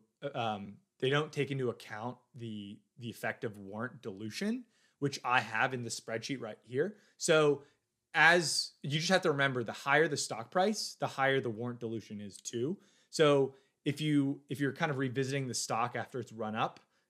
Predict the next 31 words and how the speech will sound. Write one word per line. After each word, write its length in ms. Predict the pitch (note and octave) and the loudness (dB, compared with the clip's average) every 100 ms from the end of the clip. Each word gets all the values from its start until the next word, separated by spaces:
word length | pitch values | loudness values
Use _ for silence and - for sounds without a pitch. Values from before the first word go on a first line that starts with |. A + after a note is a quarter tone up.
| _ | _
if 140 | C3 | -4
it 220 | - - - | -4 -6 2
does 240 | E3+ C#3+ | 4 4
run 160 | E3 F#3 | 0 2
up, 180 | G3+ F3 | 0 0
then 400 | D3 C#3 C3 B2 | 2 2 0 -2
make 180 | E3 E3 | 0 2
sure 140 | F3 | 2
to 80 | D#3 | 0
use 320 | B2 B2+ C3 | 0 -2 -2
my 200 | B2 A2 | -4 -6
spac 600 | G2 - - B2+ A2+ A#2+ | -6 -6 -4 -2 -2 -4
versus 380 | A#2+ A#2+ - G#2+ | -6 -8 -8 -12
Tesla 340 | - A2+ - A#2 | -10 -10 -8 -12
spreadsheet 540 | - C#3+ C#3 F3 - | -2 -2 0 -4 -4
that 120 | C3 | -4
I've 200 | A#2+ A2+ | -2 -4
uploaded 480 | B2+ B2+ A#2+ A#2 G#2+ - _ _ | -6 -2 -2 -2 -4 -10 _ _
at 80 | A#2+ | -10
a 20 | |
couple 240 | A2+ C3 - | -4 -4 -4
cents 200 | A#2 G2+ | -6 -4
dot 180 | G#2+ - | -4 -4
com 220 | A2+ G#2 | -6 -6
for 120 | G2+ | -2
Roic 300 | B2 D#3+ D#3 | 4 4 2
members 400 | D3+ D3 D3+ C#3 | -2 0 0 0
on 140 | B2+ | -8
the 80 | A2+ | -8
downloads 380 | A2+ G#2 G2 - | -6 -6 -8 -16
page. 300 | G#2+ G#2 - | -18 -18 -20